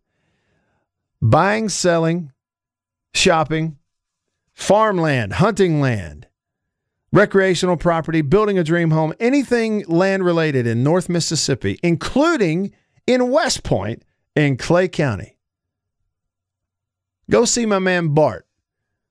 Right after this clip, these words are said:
at the Starkville, Mississippi Land Bank branch office. You never know. Brandon may have some land there he would sell you. Isn't that right, Brandon?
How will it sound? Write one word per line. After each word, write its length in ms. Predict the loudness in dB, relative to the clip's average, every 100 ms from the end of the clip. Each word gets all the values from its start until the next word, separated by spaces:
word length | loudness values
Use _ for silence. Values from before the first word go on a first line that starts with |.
| _ _ _ _ _ _ _
at 180 | 0 4
the 480 | 4 4 4 0 -2
Starkville, 600 | -6 0 0 0 -4 -2
Mississippi 460 | -2 -2 -2 0 2
Land 240 | 0 0
Bank 220 | 0 0
branch 320 | 0 0 -2
office. 500 | -4 -6 -8 -14 -14 -18 _ _ _ _ _ _ _ _ _ _ -2
You 100 | 2
never 180 | 4 2
know. 200 | 2 0
Brandon 420 | -2 -2 0 0
may 140 | 0
have 260 | 0 0 -2
some 260 | -4 -6 -8 _ _ _ -2
land 320 | 2 2 2
there 200 | 0 0
he 120 | 0
would 140 | -2
sell 260 | -2 -4 -6
you. 120 | -8 -16 _ _ _ _ _ _ _ _ _ _ _ _ _ _ _ _
Isn't 80 | -2
that 120 | 0
right, 200 | 0 0
Brandon? 400 | 0 -2 -4 -10